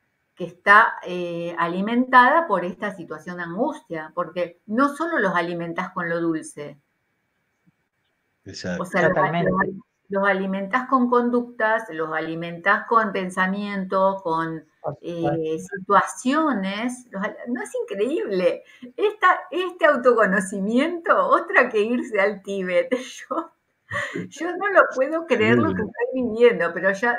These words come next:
Speaker 1: ya es mara-, agradezco tanto, agradezco que se me hayan <laughs> caído los velos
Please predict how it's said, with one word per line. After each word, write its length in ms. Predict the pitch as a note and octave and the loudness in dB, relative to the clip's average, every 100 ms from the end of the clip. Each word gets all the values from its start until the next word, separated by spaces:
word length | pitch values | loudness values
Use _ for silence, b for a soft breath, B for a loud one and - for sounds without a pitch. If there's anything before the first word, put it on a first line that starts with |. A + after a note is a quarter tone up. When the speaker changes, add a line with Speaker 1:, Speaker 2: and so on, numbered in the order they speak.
| F#3+ | -4
Speaker 1:
ya 160 | G#3+ G#3+ G#3+ | 0 0 0
es 140 | A3 | -4
mara-, 220 | A3+ A3 G3+ F3+ | -2 -2 -2 -2
agradezco 720 | F#3 F3+ F3 F3 G3+ - A#3+ A#3+ | -4 -4 -4 -4 -4 -6 -8 -2
tanto, 460 | F#3 G3 G#3 G#3+ | -2 -2 -6 -6
agradezco 460 | G3 F3 F3 F#3+ G#3 | -4 -4 -6 -6 -8
que 80 | F#3+ | -8
se 140 | F3 | -10
me 100 | E3 | -8
hayan 260 | F#3 F#3+ F#3+ | -8 -6 -6
<laughs> 0 | |
caído 360 | - G3+ G3+ | -2 0 2
los 220 | F#3+ E3 E3 | 2 0 0
velos 520 | F#3+ G#3 A#3 B3 C#4+ | 2 2 4 2 2